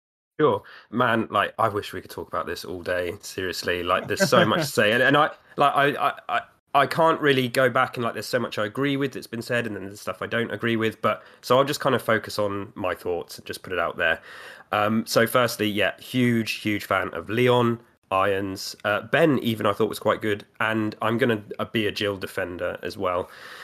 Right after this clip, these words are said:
Uh, Leon, I think leaning into the rookie stuff really worked for me. Some of his dialogue is obviously a bit poor, but I think actor did a tr-,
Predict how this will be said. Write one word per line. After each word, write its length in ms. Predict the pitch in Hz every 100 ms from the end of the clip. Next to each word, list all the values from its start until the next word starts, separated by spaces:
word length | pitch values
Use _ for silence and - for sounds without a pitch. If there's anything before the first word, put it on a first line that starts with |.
| - - -
Uh, 220 | 117 113 -
Leon, 440 | 139 165 156 143
I 120 | 131
think 240 | - 135 127
leaning 340 | 135 147 147 127
into 180 | 123
the 80 | 117
rookie 300 | 110 110 110
stuff 260 | - 104 -
really 380 | 101 113 110 98
worked 380 | 101 98 98 -
for 80 |
me. 360 | 98 98 101 -
Some 220 | - 190
of 80 | 160
his 140 | 107
dialogue 480 | - 90 90 95 98
is 80 | 95
obviously 300 | 92 - 101
a 40 |
bit 240 | 95 - _
poor, 380 | 156 156 151 143 -
but 120 | 80
I 80 | 90
think 180 | 90 - -
actor 260 | 95 - 98
did 220 | 98 95
a 20 |
tr-, 120 | -